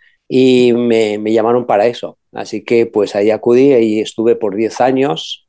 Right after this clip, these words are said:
y llevado también del tema de, de los guaraníes, estuve yendo seis años, todos los veranos, incluso algunas épocas del año, a,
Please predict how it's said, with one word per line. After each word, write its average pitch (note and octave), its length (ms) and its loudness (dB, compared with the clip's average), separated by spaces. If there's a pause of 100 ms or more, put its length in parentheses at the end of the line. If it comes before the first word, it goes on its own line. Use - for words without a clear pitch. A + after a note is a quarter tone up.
(160)
y G#2+ 140 -6
llevado A2 240 2
también B2 280 -2
del A#2+ 180 -4
tema B2 280 -2
de, A#2+ 400 0
de A#2 340 -10
los A2 180 -6
guaraníes, A#2+ 680 -2
estuve A#2+ 380 -4
yendo A#2 260 0
seis A#2+ 380 -4
años, B2+ 520 -4 (200)
todos A#2+ 200 4
los B2 160 4
veranos, B2 480 0
incluso A2 400 -4
algunas A#2+ 380 -2
épocas A2+ 380 0
del A2+ 160 2
año, B2 440 -2
a, A2 220 -4